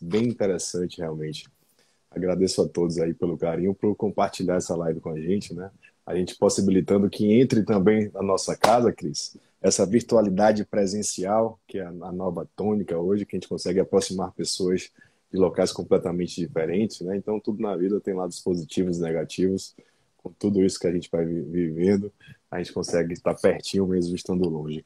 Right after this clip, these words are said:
Grande Grazi, Graziela, com Z, de Salvador, Bahia. Acho que só tá assistindo a live aí quem tá realmente convidado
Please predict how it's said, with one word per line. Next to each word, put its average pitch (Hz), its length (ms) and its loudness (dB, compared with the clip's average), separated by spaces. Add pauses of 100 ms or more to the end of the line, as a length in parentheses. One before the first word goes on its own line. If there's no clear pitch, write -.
(300)
Grande 139 260 6
Grazi, 120 880 4 (280)
Graziela, 123 1000 -2 (200)
com 107 260 -12
Z, 120 400 0
de 104 160 -8
Salvador, 107 580 -2
Bahia. 127 560 0 (400)
Acho - 180 -10
que - 60 -16
só 147 120 0
tá 156 100 0
assistindo 143 380 -4
a 120 60 0
live 123 200 2
aí 120 140 4
quem 143 180 2
tá 127 280 2
realmente 117 540 -4 (360)
convidado 107 800 2